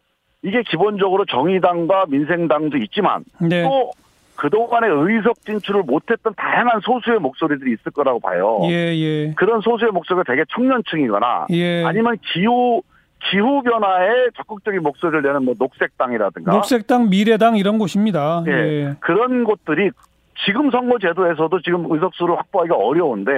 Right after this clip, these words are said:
Speaker 2: 알겠어요.
Speaker 1: 지금 이런 새로운 시도를 하게 되면
Speaker 2: 네.
Speaker 1: 그분들이 두세 석 이상 의석을 갖게 되니까
Speaker 2: 예.
Speaker 1: 그것도 저는 의미가 있는 일이다.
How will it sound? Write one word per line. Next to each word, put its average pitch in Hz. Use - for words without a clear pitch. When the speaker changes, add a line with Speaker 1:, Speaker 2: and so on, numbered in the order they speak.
Speaker 2:
알겠어요. 160
Speaker 1:
지금 135
이런 226
새로운 240
시도를 202
하게 220
되면 147
Speaker 2:
네. 170
Speaker 1:
그분들이 233
두세 170
석 196
이상 160
의석을 156
갖게 -
되니까 101
Speaker 2:
예. 160
Speaker 1:
그것도 151
저는 208
의미가 151
있는 117
일이다. 87